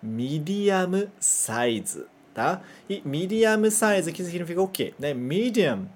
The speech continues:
né? Medium significa médio, né? De que é pequeno, então o próximo é o médio, né? E size, de novo, né? Size é o tamanho, então é um tamanho médio, né?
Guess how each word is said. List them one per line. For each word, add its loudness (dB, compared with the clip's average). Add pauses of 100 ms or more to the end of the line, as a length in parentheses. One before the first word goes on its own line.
né? 0
Medium 0
significa -2 (140)
médio, 2 (100)
né? -4
De -8
que -4
é 2
pequeno, 2
então 0
o -2
próximo 0
é 2
o 0 (320)
médio, 0
né? -4 (300)
E -4
size, 4
de -6
novo, 2
né? -2
Size -2
é 0
o 0
tamanho, 0
então -2
é -2
um -6 (120)
tamanho 0 (200)
médio, 2 (120)
né? -2